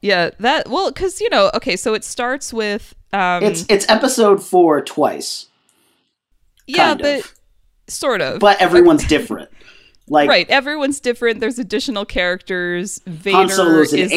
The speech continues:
Speaker 2: alien.
Speaker 1: human.
Speaker 2: The droids talk. Uh,
Speaker 1: Yeah, R two D two talks and is, like, kind of lame.
Speaker 2: Chewbacca shows up, like, in the last, like,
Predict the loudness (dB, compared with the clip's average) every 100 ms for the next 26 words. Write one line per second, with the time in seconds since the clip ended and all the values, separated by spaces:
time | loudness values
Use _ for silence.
0 | 6 8 6 6 4 2 0 -6 -10 _
1 | -6 -4 0 -2 -2 -4 2 4 2 -2
2 | -14 -20 -20 _ _ 0 2 4 2 2
3 | 2 2 2 0 -4 -6 -6 -8 -8 -4
4 | -2 -2 -4 -8 -8 -6 -8 -8 -8 -6
5 | -6 -8 -8 -8 -6 -6 -8 -12 -20 _
6 | -6 0 0 0 -2 0 0 0 -2 -2
7 | -2 -2 -2 0 2 2 0 -2 -2 -4
8 | -6 -8 -6 -4 -6 -10